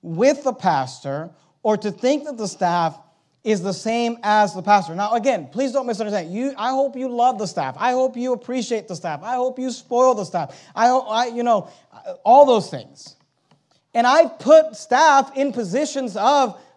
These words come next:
authority and in positions of leadership, so I want you to, to minister with them and all those things. But here's what you need to understand. They are not the pastor.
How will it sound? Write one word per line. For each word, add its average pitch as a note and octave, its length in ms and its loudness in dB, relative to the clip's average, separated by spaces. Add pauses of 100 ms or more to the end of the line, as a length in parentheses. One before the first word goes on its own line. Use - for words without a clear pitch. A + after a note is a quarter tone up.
authority G#3 520 0
and A#3+ 100 0
in G#3+ 80 -2
positions A3 440 -2
of A#3 520 4
leadership, A3 500 0
so B3 160 -2
I A3+ 160 0
want B3+ 500 0 (220)
you B3 540 -2 (180)
to, G3 360 0
to F#3+ 120 -10
minister C4+ 480 0
with C4 260 -2
them C4+ 220 0
and A3+ 100 -4
all B3 140 4
those A#3 160 0
things. B3+ 220 -4 (240)
But F#3+ 100 -6
here's C4 200 0
what D4 180 -6
you C4+ 60 -2
need C#4 160 -4
to B3+ 60 -4
understand. G3+ 640 -4
They A#3+ 200 4
are A#3+ 120 0
not A#3 240 2
the A3 60 -6
pastor. G3+ 440 -2